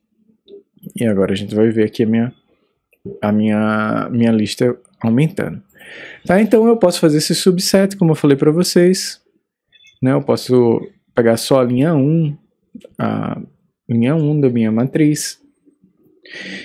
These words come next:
e assim por diante. Então a lista, ela é bastante flexível. Eu posso também dar nomes pra, pra esses objetos da minha lista. Então, por exemplo, eu posso usar a função names,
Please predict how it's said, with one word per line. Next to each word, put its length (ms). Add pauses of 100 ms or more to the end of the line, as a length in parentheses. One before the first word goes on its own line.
(120)
e 40
assim 160
por 160
diante. 300
Então 320
a 60
lista, 320
ela 100
é 40
bastante 440
flexível. 720 (260)
Eu 120
posso 200
também 320
dar 160
nomes 720 (200)
pra, 1000
pra 120
esses 180
objetos 400
da 80
minha 180
lista. 380
Então, 180
por 140
exemplo, 300
eu 40
posso 240
usar 120
a 40
função 400
names, 640